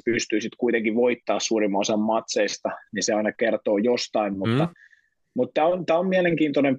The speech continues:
Speaker 1: peli, kyllä niinku, kyllä mä kans just, niinku City ei varmaan liikaa tuu muuttaa, he, he luottaa siihen omaan sapluuma-, sapluunaan, United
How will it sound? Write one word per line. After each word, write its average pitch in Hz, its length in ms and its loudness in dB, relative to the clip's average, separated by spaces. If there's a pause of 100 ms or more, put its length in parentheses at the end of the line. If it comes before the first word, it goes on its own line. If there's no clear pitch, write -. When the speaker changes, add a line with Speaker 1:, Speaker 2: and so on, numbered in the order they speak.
Speaker 1:
peli, 135 320 2 (260)
kyllä 123 200 0
niinku, 117 500 0
kyllä 120 140 -2
mä 120 200 0 (720)
kans 120 300 -2
just, 123 220 -2 (2250)
niinku 107 160 -2
City 151 340 2
ei 143 120 4
varmaan 135 460 4
liikaa 117 400 2
tuu 101 140 -2
muuttaa, 101 520 0
he, 120 200 2 (100)
he 117 240 2
luottaa 131 520 0
siihen 113 240 -2
omaan 117 240 -2
sapluuma-, 113 760 -4
sapluunaan, 113 680 -2
United 120 580 0